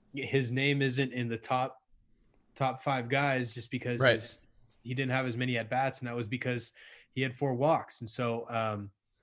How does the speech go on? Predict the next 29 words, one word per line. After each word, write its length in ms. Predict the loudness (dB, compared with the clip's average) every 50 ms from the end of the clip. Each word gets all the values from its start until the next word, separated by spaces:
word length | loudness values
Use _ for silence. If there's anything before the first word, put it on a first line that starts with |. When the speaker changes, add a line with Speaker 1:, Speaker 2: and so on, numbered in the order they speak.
| -20 -12 -6
Speaker 1:
you 80 | -6
know, 60 | -2
he 160 | 2 2 2 2
and 120 | 2 0
Kurt 300 | 2 2 2 2 2 0
Lee 360 | 0 0 0 0 -2 -4 -6 -12 _ _ _ _ _ _
tied 400 | -2 2 2 4 4 2 0 -2
for 160 | -4 -4 -4 -2
the 80 | -2
most 220 | -2 -2 -4 -2 -2
amount 160 | -4 -2 -2
of 60 | 0
walks, 280 | 0 0 0 -2 -2 -6
which 140 | -8 -6
is 100 | -6 -4
great 220 | -2 -2 -2 -2 -2
to 80 | -6
see 260 | -6 -4 -2 0 0 0
because, 460 | -2 -4 -4 -4 -6 -6 -8 -10 -10
you 60 | -10
know, 120 | -8 -4
those 160 | -2 -2 0 0
are 60 | 0
middle 220 | 0 0 0 0
of 80 | 0 0
the 140 | 0 0 0
order 220 | 0 0 0 0
guys, 380 | 2 4 4 4 2 2 0 -4
but, 320 | -4 -4 -4 -4 -4